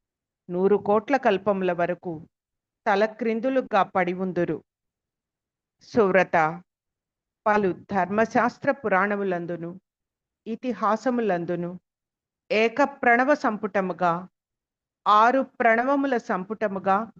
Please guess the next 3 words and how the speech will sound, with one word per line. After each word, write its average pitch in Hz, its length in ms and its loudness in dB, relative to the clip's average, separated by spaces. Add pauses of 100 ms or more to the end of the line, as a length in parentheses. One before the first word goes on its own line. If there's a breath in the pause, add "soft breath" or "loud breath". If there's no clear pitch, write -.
(600)
గాయత్రిని 208 640 2
జపించవలయునని 180 1300 -2
కలదు. 156 420 -2